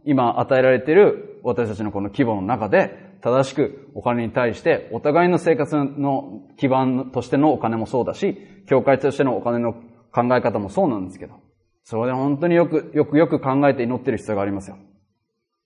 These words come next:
ネヘミヤの話でしたね。神の御心、その城壁の再建が実現するために、彼は手当てを受けなかったんですよ。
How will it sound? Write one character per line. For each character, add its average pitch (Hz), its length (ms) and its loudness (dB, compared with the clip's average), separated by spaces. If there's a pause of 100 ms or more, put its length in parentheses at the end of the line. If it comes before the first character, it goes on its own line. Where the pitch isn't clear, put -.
(1080)
ネ 123 140 0
ヘ 135 80 4
ミ 127 80 2
ヤ 117 60 0
の 107 80 -4
話 113 180 -4
で 107 80 -6
し - 60 -8
た 110 80 -6
ね。 - 400 -6
神 151 180 4
の 127 120 4
御 127 100 4
心、 147 380 4
そ 131 120 0
の 117 100 0
城 143 180 6
壁 143 180 2
の 135 100 4
再 147 220 4
建 147 160 4
が 139 120 6
実 127 300 -2
現 160 180 4
す 170 80 2
る 165 80 4
た 170 120 4
め 175 100 2
に、 - 360 0
彼 117 180 4
は 95 80 0
手 135 100 4
当 120 100 6
て 104 100 -2
を 95 60 -2
受 95 100 -6
け 151 80 2
な 180 100 4
か 110 80 2
っ - 80 -4
た - 80 -12
ん - 40 -12
で - 40 -16
す - 80 -20
よ。 - 60 -20